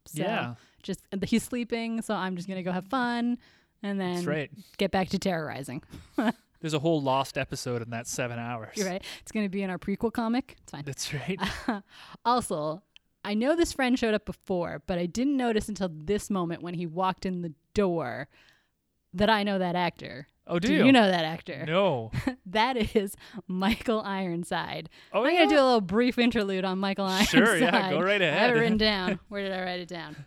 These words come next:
Speaker 1: Okay. Uh, so he has two hundred and fifty-nine acting credits to his name on
Speaker 2: That's it?
Speaker 1: I M D B. <laughs> Two hundred fifty-nine. Doesn't work hard.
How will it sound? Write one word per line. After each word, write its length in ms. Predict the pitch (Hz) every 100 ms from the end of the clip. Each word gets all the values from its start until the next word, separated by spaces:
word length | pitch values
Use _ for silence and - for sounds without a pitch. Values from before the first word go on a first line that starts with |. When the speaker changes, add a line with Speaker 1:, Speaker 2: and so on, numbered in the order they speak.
| _ _ 190
Speaker 1:
Okay. 300 | - 185 - _ _ _ _
Uh, 240 | 208 196 185
so 140 | - 233
he 180 | 294 302
has 180 | 339
two 160 | - 240
hundred 240 | 240 247
and 100 | 226
fifty-nine 720 | - - 247 - 233 202 190 185
acting 360 | 185 190 185
credits 320 | 180 170 175 -
to 100 | 196
his 100 | 190
name 360 | 190 151 160 - _
on 100 | 180
Speaker 2:
That's 260 | 147 160 185
it? 80 | 196
Speaker 1:
I 40 |
M 60 | 170
D 0 |
B. 300 | 165 131 131 - - - -
<laughs> 380 | - - _ -
Two 160 | 254
hundred 240 | 247 233 233
fifty-nine. 500 | 247 220 233 175 143 - 269 - 226 202 -
Doesn't 260 | 254 233 226
work 140 | 202
hard. 260 | 190 151